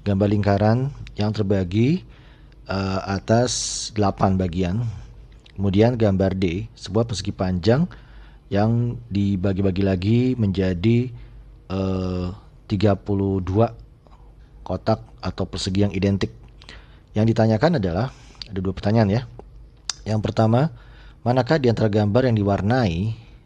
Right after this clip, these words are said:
ya, yang diwarnai, ya, yang menunjukkan pecahan senilai? Kemudian yang kedua, tuliskan pecahan untuk setiap bagian yang tidak diwarnai.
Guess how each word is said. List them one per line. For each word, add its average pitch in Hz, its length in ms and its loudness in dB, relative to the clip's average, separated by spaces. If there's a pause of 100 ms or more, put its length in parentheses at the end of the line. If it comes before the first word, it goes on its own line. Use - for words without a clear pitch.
(160)
ya, 120 240 -10 (480)
yang 104 160 4
diwarnai, 95 800 0
ya, 117 160 -6 (800)
yang 151 240 2
menunjukkan 113 480 0
pecahan 104 320 -4
senilai? 117 560 0 (560)
Kemudian 104 400 2
yang 113 80 2
kedua, 90 480 -2 (640)
tuliskan 127 560 2
pecahan 135 560 0
untuk 117 480 -4
setiap 101 400 -2
bagian 95 560 2
yang 87 320 -2
tidak 110 560 0
diwarnai. 90 800 -4